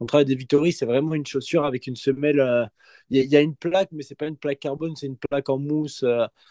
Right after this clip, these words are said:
c'est, c'est complètement différent. Et, euh, du coup, bah, moi, si je peux répondre à ta question, je pense que c'est pas facile de, de, de,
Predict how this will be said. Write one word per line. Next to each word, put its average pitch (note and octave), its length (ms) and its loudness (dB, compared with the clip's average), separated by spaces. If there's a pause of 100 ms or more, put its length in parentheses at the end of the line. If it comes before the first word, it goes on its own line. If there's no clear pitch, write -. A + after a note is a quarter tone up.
(120)
c'est, B2+ 360 4
c'est A#2+ 160 -4
complètement D#3 440 2
différent. D3+ 600 0 (200)
Et, A#2+ 160 -4
euh, A#2+ 60 0
du B2 120 -8
coup, E3 100 -8
bah, C3+ 180 6 (240)
moi, B2+ 180 2
si B2 240 -6
je - 100 -12
peux A#2 120 -2
répondre A#2 340 2
à G#2+ 80 4
ta G#2 120 -2
question, D#3 560 0 (1040)
je - 80 -8
pense G#3 180 8
que - 60 -6
c'est F#3+ 60 8
pas G#3 200 8
facile G#3 460 0
de, E3+ 200 -6 (160)
de, D#3+ 320 0
de, D3+ 120 -2